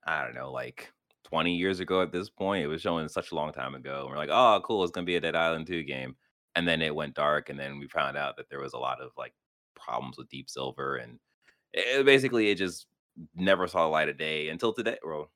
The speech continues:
until last week. And, um, I think this trailer looked pretty interesting. Um, I,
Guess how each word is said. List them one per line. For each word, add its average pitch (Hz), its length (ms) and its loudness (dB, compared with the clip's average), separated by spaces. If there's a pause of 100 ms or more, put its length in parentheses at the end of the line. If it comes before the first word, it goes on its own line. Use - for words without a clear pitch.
(180)
until 131 180 4
last 127 260 8
week. 202 300 -6 (140)
And, 95 360 2
um, 90 560 2 (360)
I 95 80 -2
think 123 500 -4 (840)
this 92 260 -10
trailer 117 680 0
looked 95 380 -6 (840)
pretty 117 240 0
interesting. 110 500 -10 (680)
Um, 85 720 4 (380)
I, 101 720 4